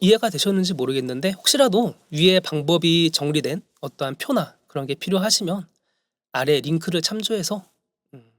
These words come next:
요청해 주시기를 바랍니다. 오늘 내용이 시청하신 분들께 도움이 됐다면 구독과 좋아요 부탁드립니다. 그럼 저는 이만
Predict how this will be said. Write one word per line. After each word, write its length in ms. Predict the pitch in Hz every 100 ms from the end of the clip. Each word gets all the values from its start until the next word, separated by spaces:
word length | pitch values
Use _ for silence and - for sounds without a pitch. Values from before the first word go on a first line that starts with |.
| _
요청해 280 | 143 - 160
주시기를 400 | 143 - - 131
바랍니다. 440 | - - _ - - _ _ - - - - _ _ _
오늘 400 | 185 202 226 202
내용이 720 | 139 165 226 196 190 180 120 _ -
시청하신 520 | - - 220 208 196
분들께 680 | 139 131 131 - 135 147 147
도움이 300 | - 139 143
됐다면 500 | 123 - 120 185 170 - _ _
구독과 520 | - 170 165 127 131 _ _ _ _
좋아요 420 | - 131 131 180 - _ _
부탁드립니다. 680 | _ - _ - _ - _ _
그럼 280 | _ - 156
저는 260 | - 113 185 - _ _
이만 320 | - 110 147